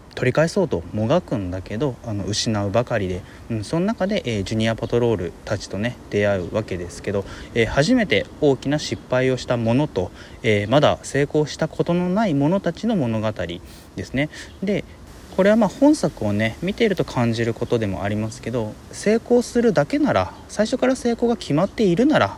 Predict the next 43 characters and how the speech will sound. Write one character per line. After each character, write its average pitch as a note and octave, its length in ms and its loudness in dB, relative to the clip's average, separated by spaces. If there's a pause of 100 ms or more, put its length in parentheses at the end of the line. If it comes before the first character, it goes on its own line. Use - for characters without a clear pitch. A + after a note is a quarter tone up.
(100)
向 C3+ 260 2
上 G3 220 2
心 C3+ 220 -2
っ - 20 -10
て - 80 -6
い G2 40 -2
う F#2+ 40 -4
の F#2 60 -4
は F2+ 40 -6
な G#2+ 220 0
い C3+ 80 0
し、 - 300 -4 (340)
え G2 200 -2
ー、 F2+ 40 -8
物 D#3 320 6
語 G4 120 2 (140)
自 A2+ 300 -2
体 G2 200 2
が F2 140 -6
ね、 F#2+ 160 -4
こ F2+ 300 -4 (100)
う、 B2+ 40 -4
生 A2+ 60 2
ま A#2 160 4
れ D3 100 2
な D#3+ 140 0
い G#3+ 80 2
ん A3+ 60 2
じ G#3 80 0
ゃ B2+ 40 0
な G2 140 -2
い E2+ 60 -6
か F2+ 120 -6
っ D#2 40 -10
て - 160 -10
い E2+ 120 -6
う E2+ 80 -12
こ - 140 -8
と F#2+ 120 0
で F2 80 -4
す - 80 -16
よ F2+ 120 -8
ね。 D3+ 140 -6